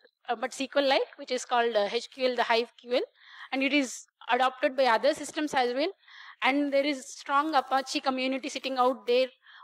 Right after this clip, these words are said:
who is building, uh, Hive out. So, but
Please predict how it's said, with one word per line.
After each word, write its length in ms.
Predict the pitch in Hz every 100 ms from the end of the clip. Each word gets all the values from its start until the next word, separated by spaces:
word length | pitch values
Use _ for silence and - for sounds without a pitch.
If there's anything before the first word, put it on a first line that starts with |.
| _
who 80 | 269
is 160 | 269
building, 480 | 214 202 247 269 269 - _ _ _ _ _ 240
uh, 160 | 214 214
Hive 360 | - 226 202
out. 160 | 202 226 - - - _ _ _ _ _ _ _ _ _ _ _ _ _ _ _ _ _ _ _ _ _ _ _ _
So, 120 | 320
but 140 | 311